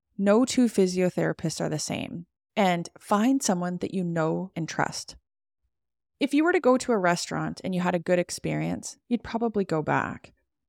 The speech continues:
If you didn't, you probably wouldn't go back. And the same applies for physiotherapy. If you find someone and it doesn't feel right, or you don't have that warm, fuzzy <laughs> feeling inside,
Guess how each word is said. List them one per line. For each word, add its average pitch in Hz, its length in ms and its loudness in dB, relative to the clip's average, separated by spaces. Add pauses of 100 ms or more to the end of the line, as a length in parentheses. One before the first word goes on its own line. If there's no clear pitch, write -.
(120)
If 202 160 0
you 185 100 4
didn't, 170 480 2 (160)
you 190 100 0
probably 202 480 0
wouldn't 180 280 0
go 160 100 -2
back. - 480 -4
And 202 80 -2
the 190 60 2
same 262 260 0
applies 196 400 0
for - 80 -10
physiotherapy. 165 800 -4
If 185 140 -4
you 311 100 2
find 233 340 2
someone 160 380 -4 (720)
and 196 280 4
it 196 120 -6
doesn't 226 320 0
feel 196 260 2
right, 165 400 -2 (120)
or - 100 -2
you 175 120 -2
don't 190 220 -4 (140)
have 180 240 0
that 170 200 0
warm, 170 240 0
fuzzy 175 360 2
<laughs> - 120 -6
feeling 165 280 0
inside, 190 420 -2